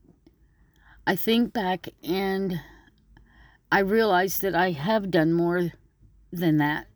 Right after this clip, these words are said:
I have written Congress. I have written our past president and f-, former First Lady, Donald and Mel-, Melania Trump, about the corruption,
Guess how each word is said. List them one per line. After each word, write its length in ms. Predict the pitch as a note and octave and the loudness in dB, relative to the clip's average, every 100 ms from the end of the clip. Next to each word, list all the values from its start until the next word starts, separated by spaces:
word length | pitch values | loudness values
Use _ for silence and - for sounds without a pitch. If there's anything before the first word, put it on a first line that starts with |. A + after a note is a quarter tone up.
| _ _ _ _ - - - - | _ _ _ _ -20 -20 -10 -4
I 80 | G3 | 0
have 260 | A3 F3+ | 0 0
written 320 | G3 G#3+ A3 | -2 -2 -4
Congress. 720 | - F3+ F3 E3 G#3 A3+ - - D#3 - - - - - | -4 -2 -2 -2 -4 -4 -6 -8 -14 -20 -20 -20 -20 -6
I 80 | G3 | -2
have 260 | F#3 G3 E3+ | 0 0 0
written 500 | F#3+ D3 G3 G3 E3 - _ _ _ _ _ - - - _ - | -2 -2 -4 -4 -6 -12 _ _ _ _ _ -20 -20 -20 _ -2
our 140 | F3+ | -2
past 420 | - G3 F#3+ - | 2 2 2 -2
president 640 | - F3+ G3+ G3+ G#3 G#3 - | -4 -2 -2 -2 -2 -4 -6
and 280 | - F#3 E3+ | -4 -4 -6
f-, 120 | - | -10
former 580 | - - - G3+ G3+ G#3 | -20 -10 0 2 2 -2
First 380 | - G3+ A3 - | -2 -4 -2 -2
Lady, 540 | D#3+ D#3 E3 G3 E3 - - - E3+ | -2 -2 -4 -6 -10 -18 -16 -10 -2
Donald 440 | F3 F3 F#3 G3 | 0 2 0 -2
and 180 | F#3 F3+ | -2 0
Mel-, 260 | F3 F3+ - | 0 -2 -4
Melania 720 | F3 F3+ F3+ F3 F3+ F#3+ G3+ | -2 0 0 2 0 -2 -4
Trump, 480 | - - D#3+ D#3+ - - _ _ _ _ - - - _ - - | -6 -2 0 -2 -6 -20 _ _ _ _ -20 -20 -20 _ -12 -6
about 520 | F3 F3+ F3+ E3+ - | 2 4 4 0 -6
the 100 | G3 | -10
corruption, 880 | - G3+ F3 - - A3 G#3 G#3+ | -6 -2 -2 -2 -6 -6 -4 -6